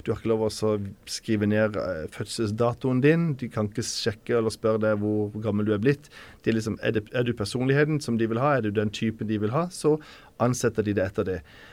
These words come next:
Eh, så du blir ikke låst i en sånn bås. Men jeg føler at, eh, her hjemme så har man satt seg liksom, «Ja, ja, nå har jeg fått barn, og nå har jeg fått sånn, og da s-, da er det, da kan jeg ikke gjøre noe annet enn å bare gjøre akkurat sånn som jeg skal i, i livet mitt.»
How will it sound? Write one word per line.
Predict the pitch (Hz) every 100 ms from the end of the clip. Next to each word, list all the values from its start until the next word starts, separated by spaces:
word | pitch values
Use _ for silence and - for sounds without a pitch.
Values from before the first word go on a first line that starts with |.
| - 135
Eh, | 117
så | - 135
du | 131
blir | 127 131
ikke | - 143
låst | 120 123 -
i |
en | 110 110
sånn | 110
bås. | 104 110 104 -
Men | 117 131
jeg | -
føler | 123 127
at, | 127 127
eh, | 120 - - - - -
her | 127 127
hjemme | 117 131
så | 135 131
har | 120 123
man | 113 110
satt | 120 -
seg | 120
liksom, | 110 101 117
«Ja, | 123
ja, | 110
nå | 110
har | 120
jeg | -
fått | 104 -
barn, | 151 160 156
og | 123
nå | 117
har | 107 110
jeg |
fått | - 113 -
sånn, | 156 156 156
og | 117
da | 117
s-, | - -
da | 113
er | 113
det, | 107 -
da | 120
kan | 120
jeg | 120
ikke | 143
gjøre | 123 113
noe | 95
annet | 101 104 110
enn |
å | 98
bare | 101 98 101
gjøre | 98 -
akkurat | 117 - 110
sånn | 104
som | 107 101
jeg | -
skal | 104 101
i, | 101
i | 110 101
livet | 98 92
mitt.» | 90